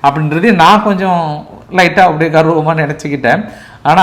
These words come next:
அதை தாண்டி இப்ப இந்த இடத்துல இஸ்ரேல் மனசுக்குள்ள என்ன நினைப்பாங்க அப்படின்னாங்கன்னா, "ஐயா, நாங்க ஐயா, எங்க ஐயா போனோம்?" இன்று கூட இந்த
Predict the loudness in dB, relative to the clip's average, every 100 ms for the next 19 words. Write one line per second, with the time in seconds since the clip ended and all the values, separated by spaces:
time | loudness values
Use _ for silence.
0 | 4 4 4 4 4 4 0 0 -2 -2
1 | -2 -2 -2 -4 0 2 2 2 -2 -4
2 | -6 -8 -4 -2 -2 -2 -2 -4 -2 -2
3 | -2 -4 -6 -6 -2 -2 -2 -6 -18 -18
4 | -12 -4 0 2 2 0 0 2 2 2
5 | 0 0 0 0 0 -2 -4 -8 -10 -8
6 | -4 -4 -2 0 2 2 -2 -6 -16 -20
7 | -20 -20 _ -12 -6 -6